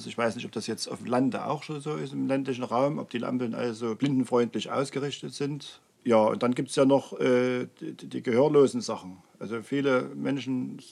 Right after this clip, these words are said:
denken ja, gehörlos ist ja vielleicht gar nicht so schlimm. Aber wenn ich als Gehörloser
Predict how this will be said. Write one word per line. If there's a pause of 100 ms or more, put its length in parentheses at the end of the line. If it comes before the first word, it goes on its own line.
(100)
denken
ja,
gehörlos
ist
ja
vielleicht
gar
nicht
so
schlimm. (880)
Aber
wenn
ich
als
Gehörloser